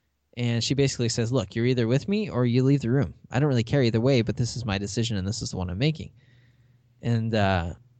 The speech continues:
so, you know, Dubaku's getting annoyed by now. <laughs> And I, I love the conversation. He calls, you know, like, she's trying to decide what to do. Ethan basically says, "Look, you wanted my opinion. You hired me because you wanted my opinion.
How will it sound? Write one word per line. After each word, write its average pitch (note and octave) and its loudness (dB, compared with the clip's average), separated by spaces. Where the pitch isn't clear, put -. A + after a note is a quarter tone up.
so, D#3 4
you C#3+ 0
know, C#3 0
Dubaku's D3 -2
getting A2 -4
annoyed F2+ -4
by F#2+ -10
now. F#2 -8
<laughs> - -20
And D#3+ 4
I, E3 -2
I C3+ -2
love C3 0
the C3 -4
conversation. A2 -4
He B2 -4
calls, A#2+ 0
you B2 -6
know, A#2 -2
like, G#2+ -4
she's E3 0
trying C3 0
to A#2 -2
decide A2 -4
what G#2+ -4
to F#2+ -14
do. F#2 -8
Ethan D#3 2
basically B2+ 2
says, A2+ -2
"Look, A#2 0
you B2 2
wanted C3+ 2
my A#2 0
opinion. A#2+ -2
You G#2+ 0
hired A#2 2
me B2+ 0
because B2 2
you B2+ 2
wanted B2+ 2
my C3 0
opinion. C3+ 0